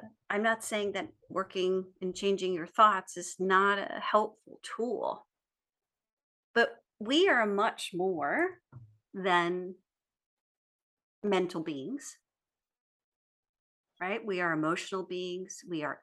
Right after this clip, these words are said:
energetic beings. We are spiritual beings. We are physical beings. And so what happens is people are compartmentalizing their growth. They're not getting to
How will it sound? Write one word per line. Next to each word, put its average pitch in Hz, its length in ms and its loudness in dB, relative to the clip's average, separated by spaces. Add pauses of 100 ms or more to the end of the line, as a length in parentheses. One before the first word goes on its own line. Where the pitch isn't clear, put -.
energetic 175 680 2
beings. 170 520 0
We 156 120 -4
are 135 120 -6
spiritual 180 720 -4
beings. 165 540 -2
We 156 140 -6
are - 140 -6 (100)
physical 190 380 -12
beings. 190 560 -12 (880)
And 240 200 2
so 247 140 -6
what 233 200 -2
happens 320 460 4
is 208 160 -8
people - 540 -4
are 180 440 4 (540)
compartmentalizing 226 1600 -2 (1200)
their 185 180 0
growth. - 460 0 (1700)
They're 233 160 4
not 196 340 8 (160)
getting 160 460 -4 (160)
to 156 420 -4